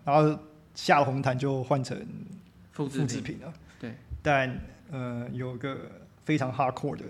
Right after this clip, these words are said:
Speaker 1: 爱好者拿起了他的老相机，<laughs> 去看了一下他的旧照片。他说二零一六年的时候是完整的，然后那今年已经二零二二年了，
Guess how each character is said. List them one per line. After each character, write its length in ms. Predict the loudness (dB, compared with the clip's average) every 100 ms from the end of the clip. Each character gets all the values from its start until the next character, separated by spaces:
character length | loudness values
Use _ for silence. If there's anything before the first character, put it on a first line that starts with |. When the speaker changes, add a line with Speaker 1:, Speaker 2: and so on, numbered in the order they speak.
| -12 -14 -2
Speaker 1:
爱 140 | 2 4
好 220 | 4 2
者 140 | -6 -10 -14 -20 -20 -20 -10
拿 200 | -2 0
起 200 | -2 -2
了 60 | -4
他 160 | -2
的 140 | -2 -6 -10 -16 -20 -20 -20 -20 -20 -8
老 180 | -4 -4
相 240 | 0 0 0
机， 300 | -4 -6 -6 -2 4 4 2
<laughs> 480 | -16 -18 -18 -8 -2
去 140 | 0
看 160 | 6 4
了 100 | 4
一 60 | 0
下 140 | 0
他 120 | 0
的 100 | 0
旧 180 | 2 2
照 160 | 2 2
片。 200 | 0 -2 -6 -20 -20 -20 -20 -20 -16 -4
他 80 | -2
说 140 | 0
二 120 | 2
零 100 | 4
一 120 | 4 4
六 120 | 4
年 140 | 2
的 80 | 0
时 100 | -2
候 160 | -2 -2
是 120 | -2
完 200 | -2 -4
整 140 | -10 -14 -16
的， 100 | -14 -4
然 100 | -2
后 140 | -2
那 440 | -2 -2 -2 -4 -8 -14 -20 -20 _ _ _ _ -12
今 140 | -6 -4
年 100 | -2
已 20 |
经 140 | -2
二 80 | -2
零 140 | -2
二 140 | 0 0
二 60 |
年 200 | -2 -6
了， 100 | -12